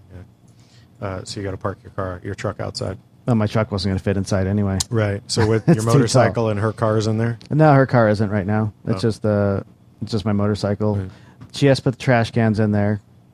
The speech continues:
Speaker 2: They
Speaker 1: Hmm.
Speaker 2: don't allow the trash cans outside, which sucks 'cause trash cans have a big smell to them. 'Cause there's trash in them.
Speaker 1: Yeah, but it depends, I guess, while you're living with three kids. <laughs>
Speaker 2: Well, yeah, and, you know, it's, they're smelly.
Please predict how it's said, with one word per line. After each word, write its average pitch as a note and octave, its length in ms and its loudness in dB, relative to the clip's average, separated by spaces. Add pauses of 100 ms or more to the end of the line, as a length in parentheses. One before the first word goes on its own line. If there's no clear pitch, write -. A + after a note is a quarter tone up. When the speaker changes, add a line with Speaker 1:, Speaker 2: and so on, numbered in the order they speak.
(120)
Speaker 2:
They A2 100 2
Speaker 1:
Hmm. G2+ 60 0
Speaker 2:
don't G#2+ 100 2
allow G#2 180 2
the G#2 80 -8
trash G#2 240 0
cans G2+ 200 -2
outside, G2 380 -4
which - 140 -10
sucks F#2+ 340 -8
'cause F#2+ 220 -10
trash F#2 240 -6
cans F#2 240 -6
have F2+ 280 -4
a - 60 -8
big F#2+ 240 -4
smell F#2 300 -4
to - 120 -8
them. F2+ 220 -6 (1800)
'Cause F2+ 140 -4
there's F#2+ 160 -8
trash F#2 460 -6
in G2 120 -4
them. F#2+ 220 -4 (800)
Speaker 1:
Yeah, A#2 300 -2
but A2+ 280 -6 (100)
it A#2+ 120 -6
depends, G2 580 -6
I G#2+ 80 -4
guess, G2 320 -8
while G#2 240 -2
you're F#2+ 120 -6
living F#2+ 220 -12
with F#2 120 -10
three G2+ 180 -8
kids. - 400 -8 (200)
<laughs> - 100 -12 (280)
Speaker 2:
Well, A2+ 180 -4
yeah, D2 180 -8
and, G2 320 -4
you G#2+ 100 -4
know, E2 180 -8 (840)
it's, - 240 -18 (380)
they're A2+ 120 -4
smelly. C3+ 400 0